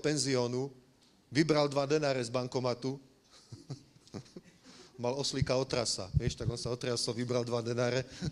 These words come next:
<laughs> doniesol ich, doniesol ich, o, tomu hostinskému a povedal mu: "Staraj sa o ňo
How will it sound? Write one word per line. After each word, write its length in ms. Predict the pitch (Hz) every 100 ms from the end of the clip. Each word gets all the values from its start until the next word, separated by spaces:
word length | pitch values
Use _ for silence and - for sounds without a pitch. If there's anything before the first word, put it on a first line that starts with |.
| - 143 - -
<laughs> 560 | 165 - 147 - 175 123
doniesol 640 | 143 156 156 151 147 147
ich, 80 | 139 - - - -
doniesol 560 | 135 165 165 156 160 151
ich, 240 | 147 143 -
o, 160 | 139 139
tomu 160 | 147 151
hostinskému 880 | 156 160 156 139 - 135 139 156 160
a 80 | 135
povedal 400 | 156 147 147 139
mu: 160 | 143 139
"Staraj 400 | 131 170 165 165
sa 160 | - 147
o 80 |
ňo 320 | 160 139 147